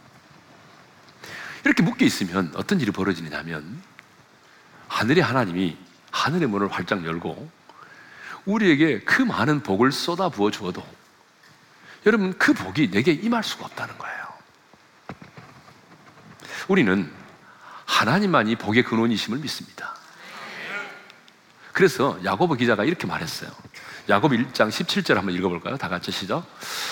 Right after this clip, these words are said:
"온갖 좋은 은사와 온전한 선물이 다 이로부터, 빛들의 아버지께로부터 내려오나니." 예, 맞습니다.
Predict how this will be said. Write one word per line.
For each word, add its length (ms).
"온갖 320
좋은 240
은사와 600
온전한 360
선물이 560
다 200
이로부터, 840
빛들의 440
아버지께로부터 1000
내려오나니." 640
예, 260
맞습니다. 640